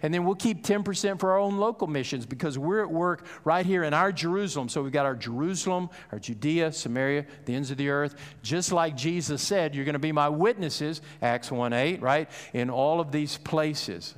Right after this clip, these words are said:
okay? And so, and so this is the way, this is the way this mission offering works, or this is the way our offering works,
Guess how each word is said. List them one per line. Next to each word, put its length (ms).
okay? 360
And 180
so, 300
and 100
so 140
this 320
is 140
the 100
way, 380
this 200
is 120
the 80
way 200
this 280
mission 680
offering 440
works, 280
or 100
this 180
is 120
the 80
way 160
our 120
offering 520
works, 340